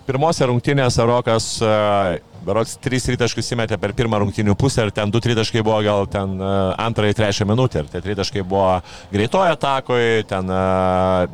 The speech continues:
jie buvo laisvi, ką aš noriu pasakyti, jie buvo laisvi ir... Čia yra Žalgirio gynyba, tu žinai, kad, e, tai yra karštas, karštas žaidėjas, kuris jeigu tau eina, jisai gali tu primesti, e, ne vieną tritaškį ir tiem karštam žaidėjam yra labai svarbu nepajusti pačioj pradžioj, e, to metimo. Ir kai tu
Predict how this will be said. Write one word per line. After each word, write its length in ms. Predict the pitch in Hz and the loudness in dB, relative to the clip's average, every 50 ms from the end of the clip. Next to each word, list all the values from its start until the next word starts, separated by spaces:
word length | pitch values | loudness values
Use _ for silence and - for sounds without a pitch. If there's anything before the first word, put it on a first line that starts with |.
| 82 92 | -4 -2
jie 140 | 139 156 147 | 0 0 2
buvo 180 | 147 151 135 127 | 2 2 2 2
laisvi, 320 | 131 127 - 175 160 104 - - - - - - - - | 0 0 0 0 0 0 -2 -4 -14 -20 -20 -14 -8 -4
ką 120 | 117 104 90 | -2 -2 -2
aš 80 | - | -4
noriu 160 | 90 87 85 - | -6 -6 -6 -6
pasakyti, 320 | 82 - - 87 - 107 | -8 -10 -10 -6 -4 -4
jie 60 | 110 | -2
buvo 200 | 110 120 117 113 113 | 0 0 0 2 0
laisvi 280 | 117 117 - - 113 101 | 0 -2 -4 -4 -2 -2
ir... 260 | 95 95 95 95 90 - - - - - - _ _ - | -2 -2 -4 -6 -8 -10 -16 -20 -20 -20 -20 _ _ -4
Čia 80 | 110 104 | -2 0
yra 120 | 104 120 | 0 0
Žalgirio 360 | 117 143 127 131 123 127 127 127 | 0 0 -2 0 0 0 0 2
gynyba, 320 | 123 139 156 170 143 101 85 | 2 0 0 0 0 0 -2
tu 140 | 78 - 98 95 92 92 92 90 | -2 -2 0 0 2 2 0 0
žinai, 160 | 92 120 139 | 0 0 -2
kad, 220 | 139 104 90 - - | 0 -2 -2 -2 -2
e, 220 | 101 95 92 92 90 | -2 0 2 2 0
tai 140 | - - 107 | 0 0 -2
yra 140 | 101 98 101 98 95 | 0 2 0 0 -2
karštas, 560 | - - 113 110 107 - - 110 101 - - | -2 -4 -2 -2 -2 -2 -2 -4 -4 -4 -4
karštas 380 | - 110 110 110 - - 107 87 | -4 -4 -4 -2 -2 -2 -2 0
žaidėjas, 320 | 95 90 90 98 107 113 - | 0 0 2 0 0 0 0
kuris 300 | - 101 101 98 - - | -2 0 0 0 0 0
jeigu 220 | 107 107 95 98 95 | -2 0 0 0 0
tau 140 | 101 98 98 | 2 0 2
eina, 240 | 98 101 113 120 120 117 | 2 2 2 2 2 0
jisai 240 | 110 - - 110 101 | 0 0 -2 -2 -2
gali 160 | 104 104 101 104 | 0 0 -2 -2
tu 120 | - 95 - | -4 -2 -2
primesti, 460 | 98 101 95 98 98 - - 110 104 101 98 - - - - - - - | -2 0 0 0 0 0 0 0 2 2 0 0 -4 -14 -18 -18 -16 -6
e, 140 | - 101 98 95 95 | -2 0 2 2 2
ne 100 | 95 101 101 | 2 2 2
vieną 260 | 104 110 104 107 101 95 | 2 0 0 0 -2 -2
tritaškį 460 | 95 98 - 110 107 - - 107 107 | -2 -2 0 -2 -2 -2 -2 -2 -2
ir 80 | 95 90 | -2 -2
tiem 140 | 101 101 - | -4 -2 -2
karštam 300 | 104 95 - 110 107 101 | -2 -2 0 -2 -2 -2
žaidėjam 320 | 90 101 92 98 104 107 107 | -2 -2 0 0 0 2 2
yra 140 | 107 104 101 | 2 4 2
labai 200 | 98 101 101 101 | 2 2 0 0
svarbu 340 | - 104 95 92 90 107 113 | 0 0 -2 0 2 2 2
nepajusti 560 | 90 113 113 104 - - 101 98 107 - - | 2 2 0 0 0 2 2 2 2 0 0
pačioj 240 | - - 104 - 101 92 | -2 -2 0 0 -2 -2
pradžioj, 460 | - 98 92 85 95 90 92 98 104 | 0 -2 0 2 2 2 2 4 4
e, 380 | 104 104 101 101 101 104 101 | 4 4 4 4 2 2 2
to 100 | - 110 | 0 0
metimo. 380 | 104 110 110 - 156 123 85 78 | 0 0 0 0 0 0 0 -2
Ir 60 | 80 - | -2 -2
kai 140 | - 113 - | -4 -6 -2
tu 140 | - 147 | 0 0